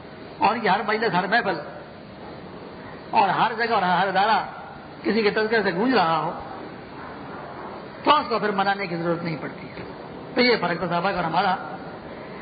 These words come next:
کہ ان کے گھر، ان کی م-، ان کی، ان کی مسجدیں، ان کے گھر، ان کے حجرے، ان کے بازار، ان کی دکانیں، ان کی محفلیں، ان کی مجلسیں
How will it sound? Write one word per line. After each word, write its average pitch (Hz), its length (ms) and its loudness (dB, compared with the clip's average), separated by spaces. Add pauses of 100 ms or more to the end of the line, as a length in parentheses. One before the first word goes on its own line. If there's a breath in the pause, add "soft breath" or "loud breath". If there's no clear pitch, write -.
(840)
کہ 233 60 2
ان 233 140 4
کے 208 160 4
گھر، 202 240 4
ان 214 160 -2
کی 202 60 -2
م-، 190 100 0
ان 202 180 0
کی، 214 100 0
ان 220 260 0
کی 202 100 0
مسجدیں، 208 360 2
ان 214 120 2
کے 185 120 2
گھر، 180 220 4
ان 196 180 -4
کے 190 80 0
حجرے، 175 260 2
ان 202 160 2
کے 185 120 2
بازار، 180 380 4
ان 185 140 -6
کی 180 60 -6
دکانیں، 190 400 2
ان 196 140 -4
کی 175 60 0
محفلیں، 196 320 2
ان 185 100 0
کی 175 80 -4
مجلسیں 175 380 2